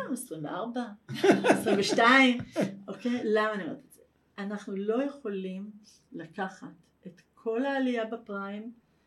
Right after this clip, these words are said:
Speaker 1: ולגלגל אותה
Speaker 2: על
Speaker 1: על
Speaker 2: הצרכן.
Speaker 1: הצרכן.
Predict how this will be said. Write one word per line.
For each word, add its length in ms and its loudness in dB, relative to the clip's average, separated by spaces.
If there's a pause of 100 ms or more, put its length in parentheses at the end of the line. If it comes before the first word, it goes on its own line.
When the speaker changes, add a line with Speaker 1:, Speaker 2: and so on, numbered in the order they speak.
(120)
Speaker 1:
ולגלגל 760 -2
אותה 340 -2 (380)
Speaker 2:
על 100 -6
Speaker 1:
על 80 0
Speaker 2:
הצרכן. 360 -2
Speaker 1:
הצרכן. 400 -12